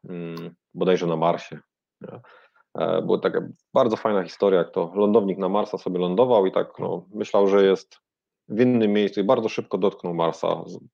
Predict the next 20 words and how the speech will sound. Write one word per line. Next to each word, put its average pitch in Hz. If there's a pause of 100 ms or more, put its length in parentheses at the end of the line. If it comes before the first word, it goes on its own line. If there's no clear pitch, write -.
(340)
po 98
prostu 98
rozkładając 98
się 95
na 95
dużą 98
ilość 92
części. 98 (760)
No 110
i 101
jak 101
zaczęto 104
debugować, 95
jakby 87
co -
tam 90
poszło 95
nie 90
tak, 87 (220)
e, 87